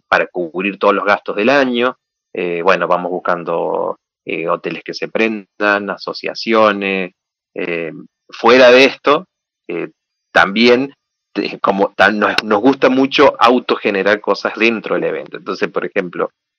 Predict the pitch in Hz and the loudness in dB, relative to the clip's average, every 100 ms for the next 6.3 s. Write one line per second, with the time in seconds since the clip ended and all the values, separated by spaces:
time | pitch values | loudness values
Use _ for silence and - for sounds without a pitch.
0 | - 87 85 82 - _ _ 95 90 90 | -6 -4 -2 -4 -8 _ _ 0 0 -6
1 | _ - 90 - 92 92 85 - 92 87 | _ -2 -2 0 -2 -4 -10 -8 -10 -6
2 | 92 85 - 107 104 - - 98 - _ | -6 -6 -2 0 0 -4 -2 -2 -2 _
3 | - - 85 104 107 117 120 113 107 90 | -12 -8 0 2 2 2 2 0 -4 -4
4 | 101 101 107 - 95 98 101 101 90 85 | -4 -2 -2 0 -2 -2 -4 -4 -4 -8
5 | 85 73 - 85 80 - 101 95 95 - | -10 -14 -10 -10 -8 -8 -4 0 -2 0
6 | 110 104 117 | -2 4 2